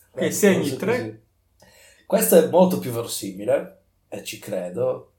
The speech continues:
Speaker 2: ed è bellissimo, e spero che questo tizio sia un fan di Game of Thrones e abbia tratto ispirazione da Jon Snow. Eh, praticamente un, un ergastolano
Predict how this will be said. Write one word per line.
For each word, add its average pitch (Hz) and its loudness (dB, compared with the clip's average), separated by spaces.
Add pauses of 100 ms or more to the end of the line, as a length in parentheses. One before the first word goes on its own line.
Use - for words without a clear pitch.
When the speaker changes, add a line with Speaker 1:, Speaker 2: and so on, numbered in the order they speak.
Speaker 2:
ed 101 -14
è 107 -10
bellissimo, 104 -10
e 104 -10
spero - -10
che 98 -16
questo - -18
tizio 104 -14
sia 98 -12
un 95 -10
fan - -10
di 101 -12
Game 98 -12
of 95 -20
Thrones - -12
e 92 -10
abbia 92 -10
tratto 107 -8
ispirazione 98 -12
da 92 -10
Jon 101 -12
Snow. 90 -14 (840)
Eh, 139 4
praticamente 180 0 (240)
un, 139 -2
un 131 -2
ergastolano 123 -2